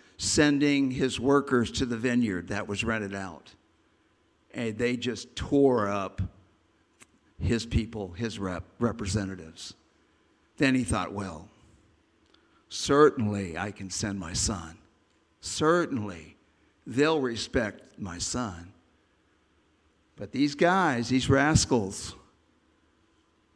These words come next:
they said, "This is the heir. Let's take him out and kill him."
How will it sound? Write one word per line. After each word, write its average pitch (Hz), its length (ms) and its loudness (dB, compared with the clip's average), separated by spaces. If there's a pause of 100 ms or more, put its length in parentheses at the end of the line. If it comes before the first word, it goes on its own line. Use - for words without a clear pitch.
(360)
they 117 140 -4
said, 110 320 -2
"This 143 220 2
is 170 140 -2
the 143 220 2
heir. 113 640 -2 (1300)
Let's 110 320 0
take 120 300 4
him 104 160 -4
out 104 220 -2
and - 120 -12
kill 113 300 0
him." 92 240 -12